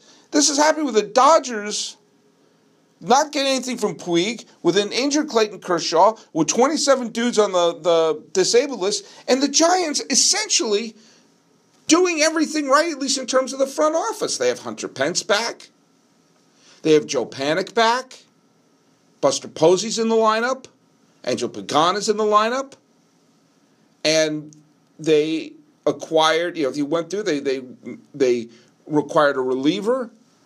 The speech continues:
a starter, and another bat. So I,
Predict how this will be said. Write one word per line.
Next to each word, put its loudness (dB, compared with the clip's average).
a -2
starter, 2
and 0
another 4
bat. 2
So 2
I, -2